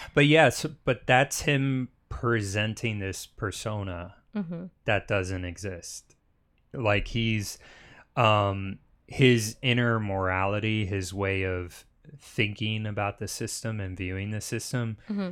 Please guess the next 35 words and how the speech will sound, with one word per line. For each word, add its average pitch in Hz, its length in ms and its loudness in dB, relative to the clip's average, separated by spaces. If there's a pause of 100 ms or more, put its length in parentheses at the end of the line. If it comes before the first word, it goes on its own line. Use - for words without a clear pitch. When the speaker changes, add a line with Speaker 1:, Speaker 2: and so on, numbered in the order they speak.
(360)
Speaker 1:
didn't 131 260 6
change. 98 680 -4
It's 113 240 -6
his 92 240 -6
presentation. 92 1000 -6 (440)
You 107 140 -10
know, 90 140 -6
Speaker 2:
Okay. 82 100 -16
Speaker 1:
he's 101 260 -8
deceiving, 87 960 -8 (240)
you 98 140 -10
know, 87 240 -12 (100)
people. 95 400 -8
But, 107 280 2 (360)
but 123 160 4 (160)
y-, - 80 -12 (220)
you 131 380 0
are 139 200 8
right. 117 460 4 (100)
Um, 98 800 0 (640)
he 120 720 2 (400)
Speaker 2:
But, 226 100 2
like, 220 160 2
if 208 120 2
you 220 180 2
just 208 240 -2
knew 190 220 -2 (180)
Bruce 180 260 -6
Wayne 180 140 -4
as 170 100 -8
Bruce - 240 -8
Wayne, 170 140 -4
you 165 100 -4
didn't 165 240 -4
know 165 280 -2